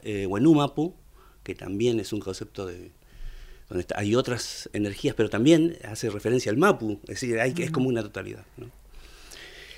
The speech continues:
Eh, y a partir de ahí se pueden, eh, nombrar una serie de, de términos que hacen referencia al nivel más, eh, espiritual.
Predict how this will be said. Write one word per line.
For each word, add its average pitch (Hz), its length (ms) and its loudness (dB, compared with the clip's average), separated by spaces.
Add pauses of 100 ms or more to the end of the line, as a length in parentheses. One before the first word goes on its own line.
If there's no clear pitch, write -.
(420)
Eh, 117 840 10
y 135 160 8
a 131 120 8
partir 196 300 4
de 185 100 10
ahí 175 600 6
se - 180 -2
pueden, 107 640 0 (280)
eh, 82 640 -6 (140)
nombrar 92 420 -2
una 98 180 0
serie 110 300 -4
de, 92 280 -2 (120)
de 98 100 -6
términos 123 580 0
que - 100 -4
hacen 104 200 -6
referencia 98 960 -4 (440)
al 90 140 -4
nivel 98 300 0
más, 98 440 0 (440)
eh, 87 300 -2
espiritual. 90 640 0